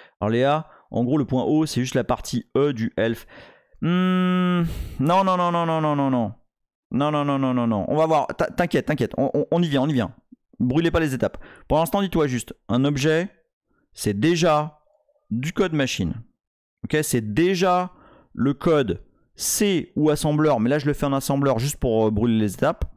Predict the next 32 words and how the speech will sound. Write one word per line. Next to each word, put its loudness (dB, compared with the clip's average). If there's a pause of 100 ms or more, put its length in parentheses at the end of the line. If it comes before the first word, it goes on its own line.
(360)
et -2
pour -4
que -6
ce 0
soit 0
plus -4
simple. -2 (1600)
Mais 4
le 2
fichier 0
O, 4 (180)
c'est -4
déjà 2
du -2
code 2
machine. 2
Tu -2
vas 4
voir, 4
on 2
va 2
s'en, -2
on 2
va, 0
on 0
va, -2
on 0
va 2
s'en, 0
s'en -4
persuader 0
maintenant. 0